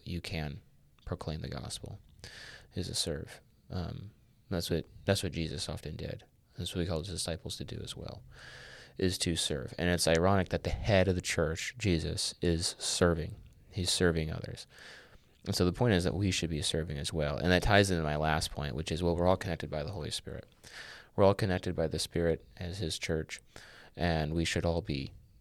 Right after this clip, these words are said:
serving, um, like Jesus served. And if we're not all connected by the Spirit, if we don't have Christ d-, dwelling in us, then there's no difference,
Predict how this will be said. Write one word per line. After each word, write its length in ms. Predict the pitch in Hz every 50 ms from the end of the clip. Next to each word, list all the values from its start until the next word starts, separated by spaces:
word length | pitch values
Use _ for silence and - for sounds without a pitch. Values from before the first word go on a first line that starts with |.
| _ - -
serving, 380 | - - 78 76 76 - - - _ _ _ _ _ _ _ _ - -
um, 420 | 82 87 80 71 65 65 - 107 - _ -
like 220 | - - 80 76 -
Jesus 340 | - 71 67 - 104 - -
served. 340 | - - - - - - - - - - - - _ - _ _ _ _ _ - - - -
And 440 | - 87 85 82 80 78 78 78 87
if 160 | 85 - -
we're 140 | 78 92 98
not 160 | 95 95 90
all 120 | 87 85
connected 400 | - - - 85 80 80 - 80
by 100 | 80 73
the 120 | 71 - -
Spirit, 480 | - - - 78 67 60 62 62 - - - -
if 220 | - 98 - -
we 100 | - 90
don't 180 | 87 87 85 -
have 400 | - - - 87 87 85 78 -
Christ 380 | - - 82 80 78 - - -
d-, 140 | - - - - -
dwelling 340 | - - 87 85 80 80 78
in 120 | 80 78
us, 360 | - 53 - 92 - - - - _ _ _ _ _ - - - - - - - - - - - - - - - - -
then 120 | - 95
there's 240 | 87 85 85 82 92
no 160 | 90 90 85
difference, 600 | 78 73 71 - - - 50 - - - - -